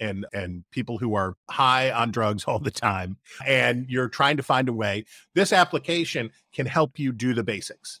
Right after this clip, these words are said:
right? It can help you do the basics. I totally understand it. But if you want to be great, right, and you want to do wonderful things and be a great restaurant that's interesting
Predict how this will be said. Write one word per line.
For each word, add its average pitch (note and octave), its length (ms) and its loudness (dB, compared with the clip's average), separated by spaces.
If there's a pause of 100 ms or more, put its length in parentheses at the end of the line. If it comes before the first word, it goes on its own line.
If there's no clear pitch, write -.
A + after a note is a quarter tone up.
(120)
right? A#2+ 260 0 (300)
It C3+ 100 -8
can C3 100 -4
help D#3 320 0
you D3+ 140 0
do B2+ 180 0
the A2 100 -2
basics. - 560 -10 (320)
I C3 180 2
totally D3 580 0
understand B2 500 -4
it. - 140 -18 (420)
But F#3+ 380 6 (180)
if C3+ 160 -6
you F#3 120 -2
want E3+ 380 -2
to - 140 -8
be C#3 200 -6
great, D#3 460 -2 (140)
right, B2 300 0
and C3 120 -2
you C3+ 140 -2
want C3 400 -4
to B2 640 -4 (120)
do B2 420 -2 (180)
wonderful C#3 460 2
things B2+ 260 0
and G#2 120 -4
be C3+ 100 0
a A#2+ 80 0
great B2 300 -2
restaurant G#2+ 400 -4
that's - 160 -14
interesting B2+ 560 -6